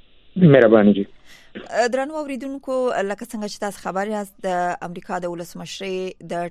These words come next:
Speaker 2: ټاکنو نتایج پرون، اه، اعلان شول او، اه، ډونالډ ټرمپ د امریکا د جمهور رئیس ولسمشر شو. اه، تقي صاحب، لویه پوښتنه چې د خلکو سره پیدا ده او پیدا کیږي، هغه دا ده چې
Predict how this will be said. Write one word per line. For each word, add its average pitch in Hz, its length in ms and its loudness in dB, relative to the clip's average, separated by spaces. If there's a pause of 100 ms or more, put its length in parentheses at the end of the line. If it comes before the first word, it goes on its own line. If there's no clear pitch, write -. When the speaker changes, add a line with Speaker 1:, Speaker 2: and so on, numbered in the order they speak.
Speaker 2:
ټاکنو 277 680 -8
نتایج 214 880 -6 (400)
پرون، 196 340 -4 (180)
اه، 170 320 -6 (220)
اعلان 180 320 0
شول 440 240 -8 (520)
او، 202 340 -2
اه، 185 340 -4
ډونالډ 190 460 -4
ټرمپ 262 260 -4 (280)
د 170 120 -6 (300)
امریکا 185 420 -4
د 190 200 0
جمهور 180 380 -8
رئیس 196 340 -6 (100)
ولسمشر 175 560 -8
شو. - 140 -16 (1000)
اه، 226 140 -4 (540)
تقي 359 240 -4
صاحب، 381 400 -4
لویه 302 340 -6
پوښتنه 262 380 -6
چې 247 140 -8
د 220 80 -4
خلکو 220 280 -8
سره 202 200 -4
پیدا 196 400 0
ده 196 80 0
او 190 140 0
پیدا 180 260 -4
کیږي، 202 300 -6
هغه 202 200 -2
دا 247 140 -4
ده 240 100 -6
چې 226 340 -4